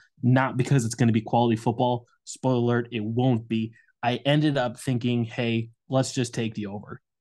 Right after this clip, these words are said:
So Colorado at T C U. I wanna see how T C U reloads after going to the playoff last year. Colorado, I just, I just wanna see what the hell's going on. The over is at sixty-four. I think Colorado's defense is gonna be terrible. Their offense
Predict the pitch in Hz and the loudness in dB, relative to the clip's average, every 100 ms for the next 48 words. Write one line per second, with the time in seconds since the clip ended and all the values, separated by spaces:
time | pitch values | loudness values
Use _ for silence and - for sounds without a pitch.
0 | _ - 127 113 - 139 139 123 123 123 | _ 0 2 4 6 6 8 8 6 4
1 | - 127 - 139 127 131 117 117 113 113 | 4 2 4 6 6 6 8 8 6 4
2 | - _ 117 139 139 139 147 127 120 143 | -10 _ 2 4 4 4 2 2 0 0
3 | 127 131 123 120 110 117 131 151 147 - | 2 2 4 4 2 2 2 2 0 -6
4 | 117 131 123 120 110 104 139 135 131 139 | -6 -2 0 0 -2 -4 0 2 0 0
5 | 131 123 - 131 123 _ _ - 131 117 | -2 -4 -4 -6 -6 _ _ 0 2 4
6 | 113 120 127 127 - 123 123 110 - _ | 2 4 2 0 -2 -2 -2 -4 -8 _
7 | _ _ _ _ _ _ - - - 135 | _ _ _ _ _ _ -16 -8 0 2
8 | 127 131 117 120 113 117 - 127 123 113 | 4 4 2 2 2 2 0 0 0 0
9 | 120 113 110 110 113 110 120 127 131 135 | 0 0 0 -2 -4 -4 0 0 2 0
10 | 120 120 - 123 - 110 127 127 127 - | -2 -6 -6 -6 -8 -6 0 0 0 -6
11 | - - 135 123 - 120 117 113 113 123 | -12 0 0 0 0 2 4 2 2 0
12 | 135 123 - - 107 110 - 143 147 165 | 0 -2 -4 -4 -4 -4 -2 0 2 2
13 | 175 175 _ - 110 - 123 131 151 156 | 0 -4 _ -8 -6 -2 -2 0 2 2
14 | - | 0